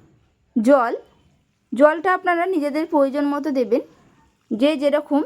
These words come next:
ঝোল পছন্দ করেন। কেউ যদি একটু ঝোল রাখতে চান একটু বেশি পরিমাণে দেবেন। এই সময় অবশ্যই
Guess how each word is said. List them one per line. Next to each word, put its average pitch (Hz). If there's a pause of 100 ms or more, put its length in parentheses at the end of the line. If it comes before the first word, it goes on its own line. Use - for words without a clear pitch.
(100)
ঝোল 269
পছন্দ 269
করেন। 262 (140)
কেউ 262
যদি 247
একটু 269
ঝোল 247
রাখতে 269
চান 277
একটু 269
বেশি 233
পরিমাণে 277
দেবেন। 233 (2250)
এই 311
সময় 359 (220)
অবশ্যই 330